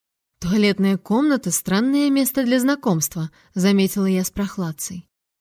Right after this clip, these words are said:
Гендрик кивнул, показав, что разделяет со мной эту мысль, а сестрица ответила: «Там никто вам не помешает», и добавила: «Государь, он ведь не станет заходить туда, чтобы вернуть себе твоё внимание».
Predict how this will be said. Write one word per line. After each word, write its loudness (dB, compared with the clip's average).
Гендрик 2
кивнул, 0
показав, 0
что -4
разделяет 0
со -2
мной 2
эту -4
мысль, -2
а -4
сестрица -4
ответила: -8
«Там 2
никто 2
вам 4
не 2
помешает», -2
и -4
добавила: -4
«Государь, -2
он 2
ведь 0
не 0
станет -2
заходить -2
туда, 0
чтобы 0
вернуть 2
себе -2
твоё -2
внимание». -4